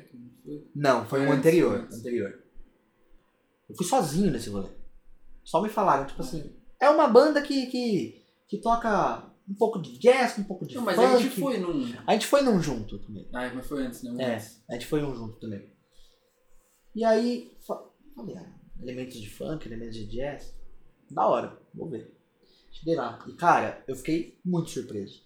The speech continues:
Speaker 1: Nossa
Speaker 2: E
Speaker 1: senhora.
Speaker 2: hoje é uma das bandas, tipo assim, cara,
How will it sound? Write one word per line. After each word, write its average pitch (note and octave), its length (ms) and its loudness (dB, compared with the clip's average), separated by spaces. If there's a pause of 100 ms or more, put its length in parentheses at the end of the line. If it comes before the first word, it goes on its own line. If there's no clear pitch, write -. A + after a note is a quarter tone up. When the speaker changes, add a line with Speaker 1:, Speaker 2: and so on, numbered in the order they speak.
(120)
Speaker 1:
Nossa - 300 -20
Speaker 2:
E - 40 -20
Speaker 1:
senhora. F3+ 320 8
Speaker 2:
hoje A#3+ 400 8
é F#3 80 4
uma G#3 140 4
das F3+ 220 2
bandas, G3 400 0
tipo - 180 -10
assim, F3+ 300 -4
cara, D3+ 440 0